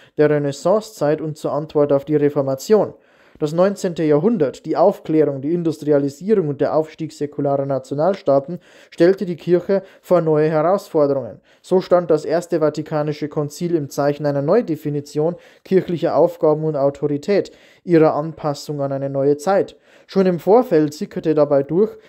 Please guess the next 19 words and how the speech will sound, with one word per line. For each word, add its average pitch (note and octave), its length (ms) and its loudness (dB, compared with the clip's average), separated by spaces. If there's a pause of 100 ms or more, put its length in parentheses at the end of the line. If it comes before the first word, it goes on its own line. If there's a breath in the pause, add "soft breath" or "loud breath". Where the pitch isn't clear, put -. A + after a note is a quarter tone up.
(140)
dass D3 140 -4
die D#3 120 -6
Bischöfe, C#3+ 580 2
die C3+ 120 -6
das, C3 380 -4
äh, C3 380 -2
Konzil C#3+ 440 -6
vorbereiten E3+ 640 2
sollten, D3 480 -2 (320 loud breath)
das D#3 160 -2
Thema F#3 340 2
der E3 140 4
päpstlichen D#3+ 540 -4
Unfehlbarkeit D3+ 840 -4 (240 loud breath)
auf C#3+ 120 -4
die E3+ 120 -8
Tagesordnung D#3 760 0
gesetzt C#3+ 420 -4
hatten. - 260 -10